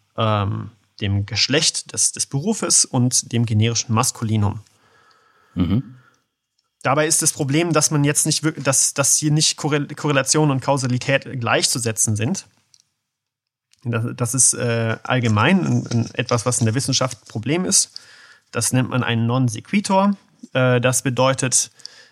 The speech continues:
Speaker 1: wenn, ähm, aus A B folgt, dann heißt das nicht unbedingt, dass A gleich zu B ist. Beispiel,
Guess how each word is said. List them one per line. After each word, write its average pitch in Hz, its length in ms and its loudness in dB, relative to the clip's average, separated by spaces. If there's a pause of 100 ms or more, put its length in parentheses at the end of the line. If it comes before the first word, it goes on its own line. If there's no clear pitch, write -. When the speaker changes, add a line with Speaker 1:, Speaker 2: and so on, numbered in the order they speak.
(120)
Speaker 1:
wenn, 120 420 2
ähm, 110 840 2 (800)
aus 117 300 0
A 113 240 2
B 151 220 0
folgt, 156 600 -2
dann 123 220 2
heißt 123 320 0
das - 260 0
nicht 127 180 -2
unbedingt, 127 320 2
dass 113 120 -2
A 117 220 2
gleich 113 300 -2
zu 107 120 -4
B 117 240 -2
ist. - 220 -4
Beispiel, 131 460 0